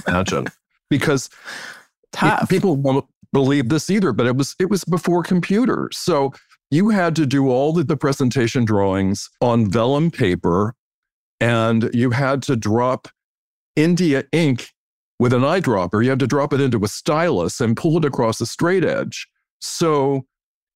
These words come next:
Speaker 1: it could take forty to sixty hours to, to make a presentation drawing. And if the ink bled, then you had to start all over again. I thought, "This is ridiculous." So I left that. I studied English literature, and then I went back for a second degree in fine arts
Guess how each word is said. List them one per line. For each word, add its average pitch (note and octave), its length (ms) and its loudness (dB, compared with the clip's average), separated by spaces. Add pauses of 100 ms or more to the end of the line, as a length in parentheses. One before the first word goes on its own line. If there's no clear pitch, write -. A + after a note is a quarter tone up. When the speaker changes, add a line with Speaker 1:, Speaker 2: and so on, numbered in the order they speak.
(140)
Speaker 1:
it G3 180 0
could G#3+ 160 2
take D3+ 320 0
forty D3 540 0
to C#3+ 100 0
sixty C3+ 480 -2
hours B2 420 0
to, D3+ 120 0
to C3+ 120 0
make C3+ 220 0
a D3 60 0
presentation C#3+ 600 0
drawing. D#3+ 480 0
And C#3 100 2
if B2+ 140 -2
the C#3+ 180 0
ink G3+ 220 2 (120)
bled, G#2+ 560 2 (460)
then B2+ 320 2
you B2+ 220 2
had B2 140 0
to - 40 -14
start A#2+ 240 0
all G2+ 160 2
over F2 240 0
again. D2+ 440 -2
I A2+ 100 2
thought, A2+ 240 -2 (460)
"This C#3 180 2
is A#2 120 0
ridiculous." E2 760 0
So C3 600 0
I A#2+ 120 2
left C3 420 0
that. A2 380 0
I G#2+ 300 2
studied C3+ 420 0
English A2+ 320 0
literature, G2+ 680 0
and G#2+ 140 0
then A2 80 2
I A2+ 80 0
went G#2+ 260 0
back B2 400 -2
for G#2+ 380 2
a F2+ 80 -2
second C3+ 380 -2
degree G2+ 320 2
in F2+ 100 0
fine G2 300 0
arts F#2 480 -2